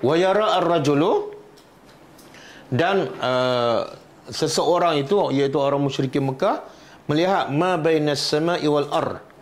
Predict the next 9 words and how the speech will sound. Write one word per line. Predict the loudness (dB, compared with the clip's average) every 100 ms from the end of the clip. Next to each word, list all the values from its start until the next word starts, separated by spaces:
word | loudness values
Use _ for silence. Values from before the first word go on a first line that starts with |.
| -20 -20 -20 -20 -6
apa | -4 -2 0 2
yang | 2
di | 2
antara | 0 0 0 2
langit | 2 2 0
dan | 0 0
bumi, | 2 2 2 0 -6 -14
kahiyati | -2 0 2 0 0 -2 0 0 0
ad-dukhan. | -4 -2 -2 -2 -2